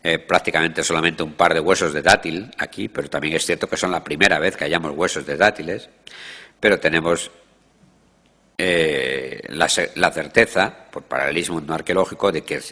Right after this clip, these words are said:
encontramos aquí realmente con la agricultura. Otra evidencia interesante es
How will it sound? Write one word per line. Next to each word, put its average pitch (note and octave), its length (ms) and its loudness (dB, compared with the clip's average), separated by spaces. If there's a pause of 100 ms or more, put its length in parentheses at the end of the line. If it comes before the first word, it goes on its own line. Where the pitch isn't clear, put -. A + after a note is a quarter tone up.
encontramos D#2+ 640 -4
aquí E2 340 -6 (100)
realmente E2+ 640 -2 (380)
con F2 220 0
la D2 60 2
agricultura. C#2 640 -6 (640)
Otra G#2 720 6
evidencia F#2 520 0
interesante E2+ 880 0
es F#2 220 -4